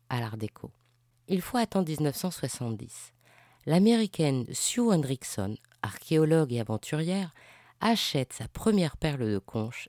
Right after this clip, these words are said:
et en tombe amoureuse. Elle se crée une collection unique et au début des années deux mille, Sue Hendrickson s'associe avec George Ruiz,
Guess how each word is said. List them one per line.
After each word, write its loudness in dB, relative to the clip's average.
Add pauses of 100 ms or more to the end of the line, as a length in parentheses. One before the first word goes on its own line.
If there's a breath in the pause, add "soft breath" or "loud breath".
(120)
et 4
en 2
tombe -4
amoureuse. -6 (460 soft breath)
Elle 2
se -6
crée -2
une 2
collection 0
unique 2
et 2
au 2
début 0
des 0
années 2
deux 2
mille, 2 (420 loud breath)
Sue 2
Hendrickson 4
s'associe -2
avec 0
George -2
Ruiz, -4